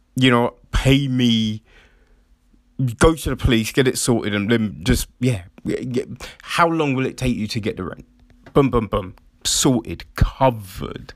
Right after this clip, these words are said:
But no. He's just like, "Yeah, I'm trying to, got no friends, got no fa-," fuck off,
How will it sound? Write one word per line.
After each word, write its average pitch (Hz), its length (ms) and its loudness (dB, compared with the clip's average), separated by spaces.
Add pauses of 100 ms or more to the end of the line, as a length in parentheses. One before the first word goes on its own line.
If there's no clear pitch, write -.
(1160)
But - 120 -4
no. 185 380 0 (1040)
He's 147 180 0
just 151 180 0
like, 143 220 4
"Yeah, 165 220 2
I'm 143 160 0
trying 151 300 -2
to, 147 140 -2 (220)
got - 200 4
no 151 260 0
friends, 143 420 0
got 147 240 -4
no 139 180 2
fa-," 143 240 -8
fuck - 840 0
off, - 560 -6